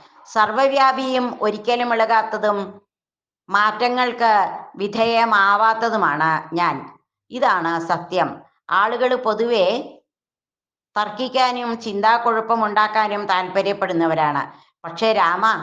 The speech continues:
നീ അതിനെല്ലാം അതീതനാണ്. മാറ്റമില്ലാത്തവയിലെ മാറ്റങ്ങളെ ആരോപിക്കുന്നത്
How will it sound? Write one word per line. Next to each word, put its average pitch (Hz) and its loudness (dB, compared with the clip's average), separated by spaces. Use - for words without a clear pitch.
നീ 214 -4
അതിനെല്ലാം 175 2
അതീതനാണ്. 165 -2
മാറ്റമില്ലാത്തവയിലെ 220 0
മാറ്റങ്ങളെ 202 0
ആരോപിക്കുന്നത് 214 0